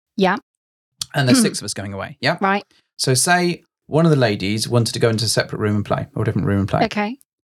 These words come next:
Speaker 2: What, what would be your thought on that?
Speaker 1: I don't think it would be <clears throat> a huge, um, jump for me because I know them all. I know
Speaker 2: Mm.
Speaker 1: you all. Um,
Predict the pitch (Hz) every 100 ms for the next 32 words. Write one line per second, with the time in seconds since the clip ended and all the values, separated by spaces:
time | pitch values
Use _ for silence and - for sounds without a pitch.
0 | _ _ - 131 - 117 123 123 - 127
1 | 113 113 110 107 101 _ _ _ _ -
2 | - 110 - 85 - - _ _ _ _
3 | _ _ _ _ _ _ _ _ _ _
4 | _ - 392 508 381 240 214 196 202 196
5 | 202 - _ _ _ _ 294 262 208 -
6 | 220 226 214 208 - - - _ _ _
7 | _ _ _ _ 202 185 180 175 185 -
8 | _ - - _ _ _ 190 190 - 240
9 | 277 247 233 214 - _ 220 220 220 214
10 | 202 262 - 208 202 143 143 196 220 277
11 | 202 202 190